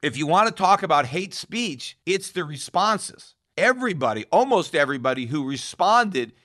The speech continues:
expressed extreme hate for me, yet I didn't ask that any of those hateful replies be eliminated from Twitter because I don't care. If people want to hate me,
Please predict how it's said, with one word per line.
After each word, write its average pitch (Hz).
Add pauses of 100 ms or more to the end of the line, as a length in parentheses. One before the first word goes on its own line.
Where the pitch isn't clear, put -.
(200)
expressed 175 (140)
extreme 240
hate 202 (160)
for 135
me, 175 (420)
yet 175
I 208
didn't 226
ask 175
that 143
any 185
of 151
those 143 (200)
hateful 160 (220)
replies 143 (300)
be 139
eliminated 127
from 104
Twitter 117 (160)
because 220
I 247
don't 277
care. 254 (180)
If 170
people 220
want 196
to 175
hate 180
me, 180